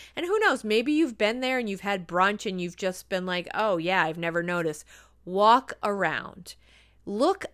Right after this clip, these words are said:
up. Look up at the beautiful, like, oh my gosh, it's amazing. The size of the place, the mosaic tiles, it's gorgeous. Okay, so I got out of order there, and I apologize. So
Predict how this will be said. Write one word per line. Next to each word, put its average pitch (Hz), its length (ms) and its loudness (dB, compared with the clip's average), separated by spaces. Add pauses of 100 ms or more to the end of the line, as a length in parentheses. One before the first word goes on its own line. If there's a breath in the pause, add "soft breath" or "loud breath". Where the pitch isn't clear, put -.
(120)
up. - 580 4
Look 262 380 2
up 240 200 0
at 220 140 -6
the 190 140 -6
beautiful, 196 840 -2
like, 170 320 0
oh 247 120 -4
my 247 120 -4
gosh, 208 380 -2 (440 loud breath)
it's 233 200 0
amazing. 247 840 -2 (120)
The 196 140 -4
size 233 560 2
of 262 80 0
the 247 80 -4
place, 240 480 -4
the - 100 -6
mosaic 170 480 -2
tiles, 208 500 0
it's - 180 -10
gorgeous. - 520 -12 (420 loud breath)
Okay, - 460 0
so - 460 0 (1000)
I 180 100 -2
got 175 300 6
out 220 140 8
of 277 160 2
order 180 280 0
there, 165 240 0
and 165 180 -4
I 165 80 -4
apologize. 160 800 -2
So 190 480 0